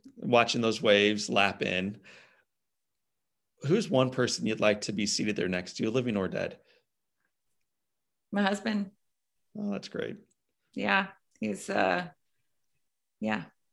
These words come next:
Speaker 2: very lucky that he's the person I would choose there.
Speaker 1: Cool. Very good. What's the best advice you've ever received?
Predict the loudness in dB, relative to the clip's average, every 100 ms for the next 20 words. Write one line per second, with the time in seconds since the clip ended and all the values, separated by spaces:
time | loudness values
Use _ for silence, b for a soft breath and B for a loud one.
0 | _ _ _ -2 0 0 -2 -2 -2 -2
1 | -6 -12 -6 -6 -6 -8 -6 -8 -10 -8
2 | -6 -4 -4 -4 -6 -8 -8 -8 -8 -8
3 | -14 _ _ _ _ _ _ _ _ -8
4 | -6 -6 -2 0 0 -2 -10 _ b b
5 | b b b b 0 2 4 4 4 4
6 | 4 4 0 0 0 0 -2 -4 -6 -8
7 | -12